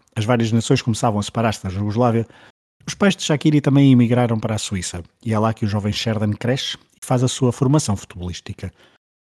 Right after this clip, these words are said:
Em dois mil e dezoito, Shaqiri era uma das, se não a principal, estrela do futebol suíço. Tinha vinte e seis anos, jogava na Premier League, pelo Stoke City, já tinha estado no Bayern de Munique e no Inter de Milão,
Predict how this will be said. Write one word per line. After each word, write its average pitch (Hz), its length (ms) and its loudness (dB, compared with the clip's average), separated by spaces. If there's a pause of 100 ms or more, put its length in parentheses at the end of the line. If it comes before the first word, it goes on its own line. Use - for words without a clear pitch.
Em 127 80 2
dois 131 140 6
mil 139 160 6
e 135 60 6
dezoito, 156 400 4 (500)
Shaqiri 170 520 2
era 160 180 6
uma 156 240 4
das, 170 480 0
se - 180 -4
não 117 180 4
a 110 40 2
principal, 135 560 -2
estrela 170 540 2
do 151 100 0
futebol 143 260 -4
suíço. - 440 -14 (380)
Tinha 147 220 6
vinte 123 160 2
e - 20 -14
seis 98 200 -4
anos, 95 320 -4 (300)
jogava 139 300 4
na 123 100 4
Premier 104 340 0
League, 107 280 -4
pelo 104 140 -4
Stoke - 320 -6
City, 151 380 -6 (220)
já 247 160 4
tinha 180 220 4
estado 151 380 2
no 127 120 6
Bayern 127 240 4
de 107 60 2
Munique 123 380 2
e 101 40 0
no 104 100 0
Inter 98 200 -4
de 92 60 -8
Milão, 117 360 2